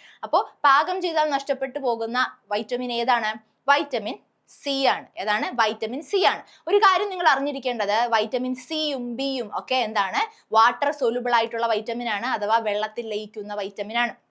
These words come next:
അതുകൊണ്ട് തന്നെ ഈ രണ്ട് vitamin-ും, വൈറ്റമിൻ സി ആയിക്കോട്ടെ വൈറ്റമിൻ ബി ആയിക്കോട്ടെ, എന്താണ് പാകം ചെയ്താൽ നഷ്ടപ്പെടും.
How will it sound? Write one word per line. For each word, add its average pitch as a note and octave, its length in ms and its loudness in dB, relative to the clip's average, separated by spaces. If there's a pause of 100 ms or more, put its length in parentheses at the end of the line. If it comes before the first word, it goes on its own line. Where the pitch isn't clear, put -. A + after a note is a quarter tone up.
(560)
അതുകൊണ്ട് A#3+ 480 2
തന്നെ G3+ 260 -2 (220)
ഈ D#4 120 2
രണ്ട് E4+ 300 4
vitamin-ും, D4 520 2
വൈറ്റമിൻ B3 400 0
സി C4+ 140 -10
ആയിക്കോട്ടെ C4 560 2
വൈറ്റമിൻ A#3 480 -2
ബി B3 280 -6
ആയിക്കോട്ടെ, A3 440 0
എന്താണ് G#3+ 800 -4 (240)
പാകം A#3 360 4
ചെയ്താൽ A3+ 320 0
നഷ്ടപ്പെടും. A#3 500 -4